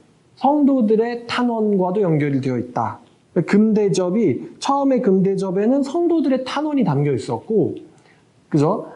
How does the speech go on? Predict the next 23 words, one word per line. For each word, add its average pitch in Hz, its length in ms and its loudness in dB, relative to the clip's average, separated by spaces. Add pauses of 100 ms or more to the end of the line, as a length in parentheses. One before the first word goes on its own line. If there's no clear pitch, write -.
처음에 294 480 0
금 190 180 2
대접에는 196 540 0
성도들의 277 580 0
기도, 151 460 0
탄원이 269 440 0
담겨 160 280 2
있었고, 180 640 -4 (240)
그 - 140 0
다음에 208 240 2
나오는 190 320 -2
금 165 200 2
대접에는 160 500 0
하나님의 247 600 -2
진노가 214 500 2
가득 135 260 -4
담겨 131 320 -2
있어요. 107 400 -6 (400)
그러니까 208 200 2
이제 180 520 2
성경에서 202 760 -2 (140)
보여주는 160 400 -2
것은 196 360 -2